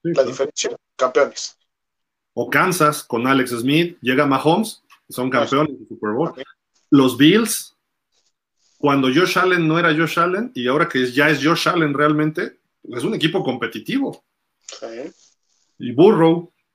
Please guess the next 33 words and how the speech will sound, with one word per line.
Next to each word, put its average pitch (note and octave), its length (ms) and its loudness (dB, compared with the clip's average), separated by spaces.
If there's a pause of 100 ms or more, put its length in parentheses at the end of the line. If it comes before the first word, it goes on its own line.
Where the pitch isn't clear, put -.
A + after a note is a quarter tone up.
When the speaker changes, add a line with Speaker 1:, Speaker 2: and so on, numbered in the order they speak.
(240)
Speaker 1:
a - 60 -16
Cincinnati C3+ 500 -4
lo B2+ 160 0
cambió B2+ 300 0
en D3+ 60 4
Speaker 2:
Burrow. D3 140 2
Speaker 1:
dos - 80 -6 (180)
años. - 280 -20 (340)
O - 20 -20
sea, B2+ 260 -12
Speaker 2:
Burrow, B2 260 -8 (160)
claro. A#2 220 -8 (1200)
Speaker 1:
o C#3+ 120 -2
sea, D#3 160 4
en, - 240 -6 (220)
en E3 100 2
juegos C4+ 260 4
importantes, D#3 720 -2
Ángel, D3 380 -4
en B2+ 100 -4
la C3+ 140 -2
temporada F3+ 420 0
puedes G#3 300 -2
ir F#3 100 0
ganando D#3+ 640 0
y A2+ 320 -4
haciendo C#3+ 400 -4
tu B2 140 -10
plan C3 200 -4
de A#2+ 60 -4
juego, D3+ 320 -2
sin G#2+ 180 -8
duda. D3 300 -2